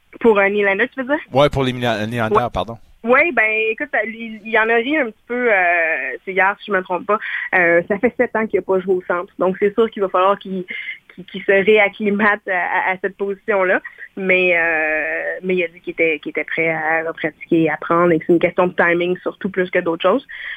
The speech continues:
Speaker 1: Euh, donc oui, je pense que j-, j'ai l'impression que le, l'ex-, l'expérimentation avec Nylander au centre va peut-être être un petit peu plus long que,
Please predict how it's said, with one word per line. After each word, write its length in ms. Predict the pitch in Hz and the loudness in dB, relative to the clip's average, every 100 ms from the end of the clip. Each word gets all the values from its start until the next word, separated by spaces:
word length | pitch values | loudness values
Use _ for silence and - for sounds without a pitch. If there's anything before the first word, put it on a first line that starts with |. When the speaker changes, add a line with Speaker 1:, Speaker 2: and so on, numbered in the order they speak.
| - | -4
Speaker 1:
Euh, 320 | - 170 160 175 | 0 2 2 4
donc 260 | 196 196 | 4 2
oui, 120 | 226 294 | 2 2
je 80 | |
pense 180 | - 392 - | 2 0 2
que 220 | 226 202 | 2 2
j-, 160 | 196 - | 0 -6
j'ai 220 | 214 202 | -4 0
l'impression 460 | 214 214 208 240 262 | 0 0 -2 -2 -2
que 100 | 226 | 0
le, 180 | 175 | 0
l'ex-, 240 | 175 185 - | 0 -4 -6
l'expérimentation 920 | - 190 - 226 220 208 208 180 175 220 | -8 -4 -2 0 2 0 2 0 0 0
avec 180 | 214 180 | 0 2
Nylander 320 | 180 175 185 | 2 4 4
au 160 | 196 | 2
centre 240 | 190 190 202 - - | 2 0 0 -8 -8
va 60 | - | -6
peut-être 200 | 175 214 | 0 0
être 60 | 202 | 2
un 100 | 202 | -2
petit 120 | - | -2
peu 80 | 214 | -6
plus 160 | - | 0
long 200 | 190 185 | 0 0
que, 340 | 190 170 165 | 0 -2 0